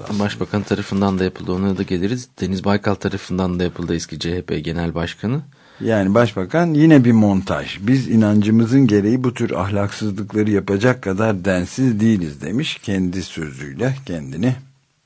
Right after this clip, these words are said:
Speaker 1: savunmuş.
Speaker 2: Baykal da böylesine büyük şeytani bir senaryo gerçekten uygulanmış mıdır diye sormuş.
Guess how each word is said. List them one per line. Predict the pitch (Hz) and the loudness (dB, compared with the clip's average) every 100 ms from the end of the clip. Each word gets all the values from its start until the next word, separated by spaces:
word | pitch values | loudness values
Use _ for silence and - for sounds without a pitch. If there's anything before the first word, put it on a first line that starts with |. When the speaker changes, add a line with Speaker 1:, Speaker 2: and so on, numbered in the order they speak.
| _ - | _ -6
Speaker 1:
savunmuş. | 110 95 76 71 - - - - _ _ _ - 120 | -2 -2 -4 -10 -14 -16 -18 -20 _ _ _ -10 0
Speaker 2:
Baykal | 101 98 - 95 | 4 4 4 2
da | 123 | 2
böylesine | 110 101 101 101 98 | 4 2 2 0 0
büyük | 101 107 - - - | -2 -2 -10 -20 -6
şeytani | 98 95 98 101 110 | -2 -2 -2 0 -2
bir | |
senaryo | 95 98 98 107 107 | -2 0 2 0 4
gerçekten | 104 - 98 107 113 107 | 2 2 -2 -2 -4 -4
uygulanmış | 104 95 101 101 107 - | -4 -2 0 0 0 -4
mıdır | 92 92 87 | -6 -4 -4
diye | 90 87 | -6 -8
sormuş. | - - 85 117 - | -8 -4 -2 -2 -6